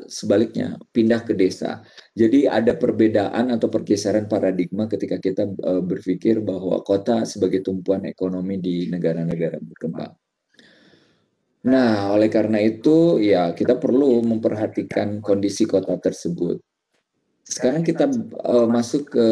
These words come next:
eh, karakteristik spasial, eh, kota-kota di Indonesia. Seperti kita ketahui, kalau kita berbicara tentang sejarah perkembangan kota di Indonesia,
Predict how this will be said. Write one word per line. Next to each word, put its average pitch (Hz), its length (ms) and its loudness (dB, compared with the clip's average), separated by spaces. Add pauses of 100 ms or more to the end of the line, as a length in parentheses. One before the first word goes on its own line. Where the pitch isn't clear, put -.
(260)
eh, 110 320 2
karakteristik 110 640 -2
spasial, 113 640 -2
eh, - 320 -6
kota-kota 110 480 -2
di 98 160 -2
Indonesia. 98 640 -4
Seperti - 400 -2
kita 107 240 -2
ketahui, 107 560 -2
kalau 107 240 0
kita 104 240 0
berbicara 98 560 0
tentang 90 320 -4
sejarah 95 480 0
perkembangan 98 640 -6
kota 95 320 -4
di 90 400 -2
Indonesia, 104 800 0